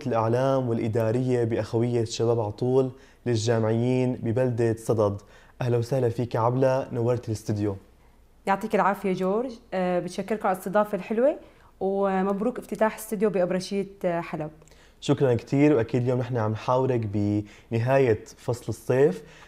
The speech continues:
Speaker 1: تخبرينا أخوية شباب عطول للجامعيين كيف كان مع موسم الصيف،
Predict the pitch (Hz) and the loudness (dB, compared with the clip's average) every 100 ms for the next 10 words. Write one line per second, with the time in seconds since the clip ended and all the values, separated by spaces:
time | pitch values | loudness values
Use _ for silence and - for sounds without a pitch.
0 | - - 131 139 170 120 - 120 127 120 | -10 -4 2 4 4 2 0 2 2 2
1 | 127 123 120 117 123 120 113 107 110 110 | 2 2 2 0 0 0 0 2 2 2
2 | 117 127 135 135 160 156 135 117 113 110 | 2 2 2 2 0 0 0 0 0 0
3 | 113 117 - 110 104 127 135 135 | 0 -2 -2 -4 -2 2 4 2